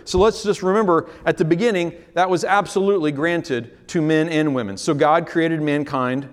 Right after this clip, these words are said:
Genesis one, in his own image. In the image of God, he created them. Male and female, he created them. God blessed them and said to them, "Be fruitful, increase in number, fill the earth, subdue it,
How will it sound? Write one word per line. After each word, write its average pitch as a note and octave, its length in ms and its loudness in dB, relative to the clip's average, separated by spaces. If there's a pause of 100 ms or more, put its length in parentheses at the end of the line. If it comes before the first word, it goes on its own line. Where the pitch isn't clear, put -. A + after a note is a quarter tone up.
Genesis B2+ 440 -8
one, A#2 220 -8
in C3+ 160 -10
his C3 140 -6
own C#3 160 -2
image. A#2+ 340 -6
In B2+ 80 -6
the B2 100 -6
image C#3+ 220 -6
of D3 80 -8
God, B2+ 260 0
he B2+ 60 -10
created D#3 420 -4
them. G2+ 220 -10 (580)
Male B2 340 -6
and C3+ 140 -10
female, C3+ 520 -8 (180)
he B2+ 80 -16
created E2+ 400 -16
them. - 120 -20 (840)
God D#3+ 240 2
blessed F3 300 2
them F#3 180 2
and D#3+ 80 0
said F#3+ 240 2
to E3 60 0
them, C#3 180 0
"Be D3 140 0
fruitful, D3 420 -2
increase E3+ 380 -4
in C3 100 -4
number, C3+ 320 -4 (320)
fill A3 280 6
the G3 180 0
earth, B2+ 320 -2
subdue D3+ 500 0
it, - 340 -4